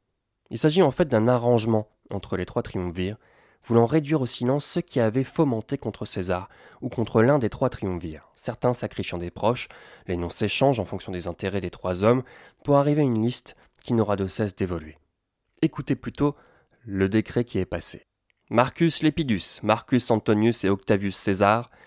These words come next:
choisis par le peuple pour gouverner et mettre la République sur le droit chemin, déclarent que, si de perfides traites n'avaient pas demandé grâce et quand ils l'ont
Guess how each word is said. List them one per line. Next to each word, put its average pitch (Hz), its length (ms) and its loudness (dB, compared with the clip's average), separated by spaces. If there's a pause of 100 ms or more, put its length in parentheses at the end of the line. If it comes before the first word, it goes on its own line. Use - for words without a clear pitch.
(200)
choisis 113 340 2
par 127 160 6
le 127 120 6
peuple 135 380 4
pour 87 220 -6
gouverner 120 580 2
et 101 60 0
mettre 98 340 0
la 87 140 -2
République 107 540 -2
sur 87 160 -6
le 87 80 -8
droit 104 220 2
chemin, 104 420 0 (340)
déclarent 113 520 0
que, 95 220 0 (320)
si - 140 -4
de 98 100 0
perfides 135 540 0 (100)
traites - 400 -2
n'avaient 90 280 -4
pas 135 200 0
demandé 107 440 2
grâce 101 440 -4
et 104 100 -4
quand - 280 -4
ils - 80 -4
l'ont 107 160 0